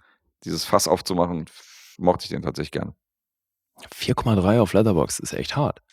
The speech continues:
Speaker 1: Krasse Ansage, oder?
Speaker 2: Ja.
Speaker 1: Finde ich auch.
Speaker 2: Das ist schon, damit gehört er ja wirklich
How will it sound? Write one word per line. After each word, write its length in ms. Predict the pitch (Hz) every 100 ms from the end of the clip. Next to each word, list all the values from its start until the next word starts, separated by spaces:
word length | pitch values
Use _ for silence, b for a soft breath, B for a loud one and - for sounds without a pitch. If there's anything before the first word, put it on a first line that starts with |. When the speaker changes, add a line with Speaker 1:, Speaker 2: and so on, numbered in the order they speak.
| _
Speaker 1:
Krasse 240 | - 85 113
Ansage, 280 | 113 82 71
oder? 100 | 85 107
Speaker 2:
Ja. 220 | 101 127 -
Speaker 1:
Finde 220 | - - 85
ich 60 |
auch. 140 | 95 90 _ _ -
Speaker 2:
Das 240 | - -
ist 80 | 98
schon, 420 | - 117 113 101
damit 420 | 98 98 101 - -
gehört 260 | 95 98 104
er 180 | 95 92
ja 60 |
wirklich 240 | 104 -